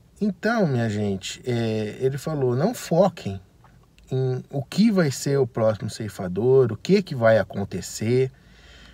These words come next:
foquem em saber de vocês aquilo que vocês precisam pra encarar o próximo desafio, que, o que que você vai precisar?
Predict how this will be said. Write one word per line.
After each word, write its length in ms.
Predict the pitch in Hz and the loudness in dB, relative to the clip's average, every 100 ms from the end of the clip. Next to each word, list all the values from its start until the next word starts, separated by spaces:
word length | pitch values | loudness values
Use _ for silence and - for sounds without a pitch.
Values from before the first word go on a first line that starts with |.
| - | -20
foquem 840 | - - 143 160 185 - 214 214 - - - | -18 -4 2 2 2 0 -2 -2 -6 -20 -14
em 320 | 151 160 170 175 | -4 0 2 0
saber 1200 | - - 175 135 123 143 147 143 127 110 107 107 - - - - - - - - - | -2 -4 -2 -2 -2 -2 -2 0 0 0 -4 -10 -18 -20 -20 -20 -20 -20 -20 -20 -12
de 220 | 120 160 | -4 -2
vocês 1000 | 208 185 123 - 151 185 117 - - - - | 0 0 -2 -4 0 0 0 -6 -12 -14 -18
aquilo 460 | - 131 - 170 175 | -6 -6 -2 -2 0
que 80 | 185 | 0
vocês 500 | 170 165 180 202 - | -2 -2 0 0 0
precisam 760 | 202 180 - 165 185 185 196 208 - - - - - - - - | 0 0 0 0 0 2 -2 -4 -14 -20 -20 -20 -20 -20 -20 -2
pra 160 | 143 147 | 2 4
encarar 480 | 180 202 175 165 170 | 4 2 4 4 2
o 60 | |
próximo 440 | - 135 123 - 117 | 0 -2 -2 -4 -8
desafio, 640 | 156 214 - - 185 165 - | -4 -4 -6 -8 -8 -8 -10
que, 400 | - 151 170 202 - - _ - _ - - | -8 -4 -4 -6 -12 -20 _ -20 _ -20 -10
o 120 | 147 | -8
que 180 | - 214 | -4 -4
que 100 | - | -2
você 140 | - | 0
vai 320 | 165 - 135 135 | -2 -2 -2 -2
precisar? 560 | - - 120 101 147 | -4 -6 -4 -4 -6